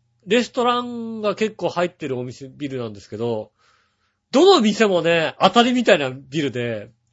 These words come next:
バンコクキッチン行く前に途中で降りるんじゃねえかと思うぐらいのね、あの、六、六階ぐらいバンコクキッチンなんですけど、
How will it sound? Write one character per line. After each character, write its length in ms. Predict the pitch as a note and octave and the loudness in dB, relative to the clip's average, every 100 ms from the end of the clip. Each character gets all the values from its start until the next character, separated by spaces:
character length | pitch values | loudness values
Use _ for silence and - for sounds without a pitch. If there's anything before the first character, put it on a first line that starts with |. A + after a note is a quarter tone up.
| _ _ _ _ _ _ _ _ _ | _ _ _ _ _ _ _ _ _
バ 180 | C3 F#3+ | -6 -6
ン 80 | C4+ | -4
コ 80 | |
ク 60 | C#4 | -6
キ 100 | F#4 | -6
ッ 40 | |
チ 120 | - F3+ | -6 -4
ン 20 | |
行 20 | |
く 60 | E3 | 0
前 100 | D#3+ | -2
に 40 | |
途 120 | B2+ | -2
中 160 | D3 C#4 | -6 -2
で 60 | A#3 | 0
降 80 | |
り 120 | F3 C#4+ | 0 0
る 100 | C#4 | 0
ん 40 | |
じ 60 | F#3 | 0
ゃ 20 | |
ね 80 | D3 | -2
え 20 | |
か 80 | C3 | -2
と 80 | |
思 160 | C3+ C#3+ | -4 -4
う 40 | |
ぐ 60 | C3+ | -6
ら 80 | A#2 | -6
い 40 | |
の 80 | A2 | -8
ね、 200 | A#2 A#2+ | -8 -8
あ 80 | A2 | -8
の、 220 | G#2+ G#2+ - _ _ _ | -12 -14 -18 _ _ _
六、 200 | D3 F#3 | -12 -4
六 200 | G#3 A3 | -2 -2
階 160 | B3 | 0
ぐ 60 | B3 | 0
ら 60 | A3+ | 0
い 40 | |
バ 120 | F3 | -2
ン 40 | E3 | -4
コ 40 | |
ク 80 | D#3 | -6
キ 60 | |
ッ 20 | D3+ | -8
チ 60 | |
ン 20 | |
な 40 | C3 | -10
ん 40 | |
で 60 | A#2 | -10
す 20 | |
け 60 | A2 | -8
ど、 260 | A2+ G2+ | -8 -10